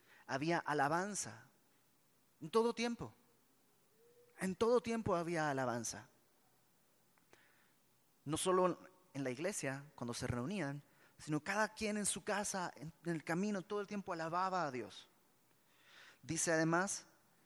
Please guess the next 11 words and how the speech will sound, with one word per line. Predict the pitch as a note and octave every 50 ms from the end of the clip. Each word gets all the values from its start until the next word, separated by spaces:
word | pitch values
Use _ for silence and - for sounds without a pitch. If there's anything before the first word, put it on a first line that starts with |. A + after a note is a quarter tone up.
| _ _ -
que | D#3+ C#3
tenían | E3+ E3 F3+ F#3+ F#3
favor | - - F3 E3 E3 F3+ F#3+ G3 -
con | - F3 E3 D#3+ D#3+
los | E3 D#3+ D#3
del | F3 E3+
pueblo. | D#3 - G#3 A3+ G#3+ F#3 B2+ G#2 - - - - _ _ _ _ _ _ _ _ _ _ _ _ _ _ _ _ _ _ _ _ _ _ _ _ _ _ _ _ _ _ _ _ _ _ _ _ _ _ _ -
Eso | F3+ G#3 G3 A3+
es | G#3 G3+
extraño, | D#3+ - - D#3 D3+ D3 B2+ G#2+ G#2+ - - - _ _ _ _ _ _ _ _ _ _ _ _ _ _ - - - _ _ _ _ _ _ _ _ -
porque | - C#3+ - - D#3+ D#3+ D#3+ D#3+ - - - -